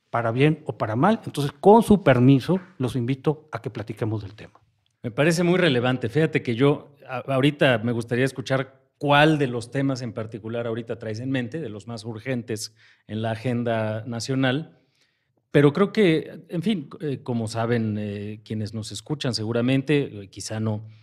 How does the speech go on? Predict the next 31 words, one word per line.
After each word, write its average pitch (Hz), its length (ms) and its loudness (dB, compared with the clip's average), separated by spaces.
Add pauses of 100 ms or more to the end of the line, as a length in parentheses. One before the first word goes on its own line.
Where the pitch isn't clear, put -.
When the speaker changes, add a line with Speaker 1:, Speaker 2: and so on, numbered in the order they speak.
(400)
Speaker 2:
eh, 110 420 -4
pues 113 120 -6
yo 131 120 0
tuve 135 160 -2
una 135 180 0
participación, 117 960 -4
eh, 107 360 -10 (320)
en 123 100 -2
distintas 139 440 -2
posiciones 117 920 -4
del 110 140 -8
gobierno 110 440 -4
del 107 100 -8
presidente 110 440 -10
Calderón, 104 560 -8 (460)
eh, 107 300 -8
sobre 117 320 -6
todo 165 180 2
en 139 80 2
su 120 140 -10
segundo, 120 460 -6
en 127 80 -10
la 123 80 -4
segunda 127 260 -4
mitad 117 160 -4
del 123 80 -2
sexenio, 127 580 -2
en 113 160 -8
temas 117 220 -2
de 110 60 -8
seguridad. 123 500 -8